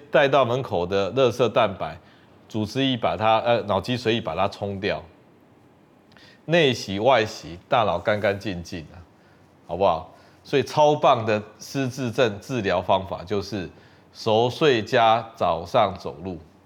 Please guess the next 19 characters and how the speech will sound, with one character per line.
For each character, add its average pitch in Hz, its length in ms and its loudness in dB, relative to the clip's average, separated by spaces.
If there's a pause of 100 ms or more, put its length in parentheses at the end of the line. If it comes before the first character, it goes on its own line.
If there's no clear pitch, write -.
(520)
好， 76 160 -18 (100)
不 113 60 -8
用 123 160 2
跑 82 160 -8
步 78 300 -12
了， 71 80 -20 (160)
好 78 80 -18
不 87 80 -4
好？ 78 120 -4 (840)
但 180 100 4
是 180 260 2 (100)
如 151 100 0
果 135 160 4
照 139 220 2
正 151 200 0
统 107 140 -4
的 98 60 -4
讲 107 200 2
法， 87 240 0